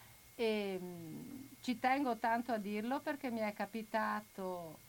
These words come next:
eh, tra l'altro il patronato per cui lavoro, che è il patronato Inca C G I L, ha fatto un'indagine qualche anno fa. Do due numeri:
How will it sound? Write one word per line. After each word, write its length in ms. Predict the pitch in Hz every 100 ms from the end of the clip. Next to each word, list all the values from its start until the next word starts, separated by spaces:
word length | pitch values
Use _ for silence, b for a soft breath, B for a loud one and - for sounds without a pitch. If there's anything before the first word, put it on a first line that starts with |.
| -
eh, 260 | 170 165 160
tra 160 | - 214
l'altro 460 | 202 214 233 220 202
il 60 |
patronato 880 | 196 196 190 185 190 196 - 208 190
per 160 | 190 185
cui 180 | 196 196
lavoro, 520 | 196 180 185 208 202
che 100 | 196
è 40 |
il 60 | 185
patronato 680 | 190 190 185 185 190 190 190
Inca 340 | 185 190 190
C 200 | 190 190
G 60 | 196
I 260 | 196 190
L, 260 | 196 185 175 -
ha 80 | 190
fatto 440 | - 196 196 -
un'indagine 840 | 190 190 190 190 196 196 202 196 185
qualche 380 | 185 190 190
anno 220 | 190 190 190
fa. 500 | - 175 175 196 320 - B B B B B B - - - - - -
Do 340 | 190 233 240
due 220 | 240 247
numeri: 760 | 254 240 226 220 202 190 190